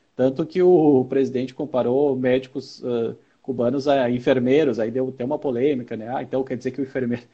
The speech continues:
<laughs> é, é aquela história toda, né? Então, ah, o que que acontece? Nesse caso aqui agora do, da,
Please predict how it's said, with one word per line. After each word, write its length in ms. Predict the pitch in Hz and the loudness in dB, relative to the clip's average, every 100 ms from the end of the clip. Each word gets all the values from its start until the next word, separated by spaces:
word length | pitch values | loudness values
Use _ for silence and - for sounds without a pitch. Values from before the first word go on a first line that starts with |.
| _ _ | _ _
<laughs> 280 | _ _ | _ _
é, 240 | 135 131 131 - - | -4 0 -2 -4 0
é 40 | 156 | 0
aquela 260 | 156 185 | 0 0
história 340 | 185 - 180 170 | 0 0 0 0
toda, 320 | 170 151 110 | 0 -2 -2
né? 80 | 107 | -8
Então, 240 | 104 120 - _ _ _ _ _ - | -8 -10 -12 _ _ _ _ _ 0
ah, 260 | 135 135 135 | 4 6 4
o 40 | |
que 140 | 135 139 | 0 -8
que 80 | 175 | -8
acontece? 580 | 190 185 160 113 - 123 | -8 -4 -2 -2 -2 -6
Nesse 260 | 156 294 | -4 -6
caso 360 | 294 143 139 131 | 0 2 2 0
aqui 260 | 127 127 123 | -8 -4 -4
agora 360 | 107 113 110 | 0 0 0
do, 420 | 104 110 131 135 | -4 -2 0 -2
da, 720 | - 113 120 139 131 113 107 | -4 0 2 4 2 0 -2